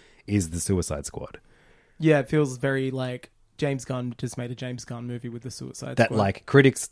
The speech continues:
Speaker 1: enjoyed, fans had a great reaction to it,
Speaker 2: Mm.
Speaker 1: and I think,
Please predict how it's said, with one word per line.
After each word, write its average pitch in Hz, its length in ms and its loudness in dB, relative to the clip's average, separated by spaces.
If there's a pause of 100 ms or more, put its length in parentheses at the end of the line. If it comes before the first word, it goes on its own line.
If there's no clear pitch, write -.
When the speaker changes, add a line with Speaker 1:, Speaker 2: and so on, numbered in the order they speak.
(140)
Speaker 1:
enjoyed, 104 600 6 (280)
fans 107 420 4
had 107 120 6
a 101 40 4
great 98 240 2
reaction 90 480 -2
to 90 220 -2
it, 87 180 -2
Speaker 2:
Mm. 131 380 -8
Speaker 1:
and 98 160 0
I 87 60 0
think, 98 340 -2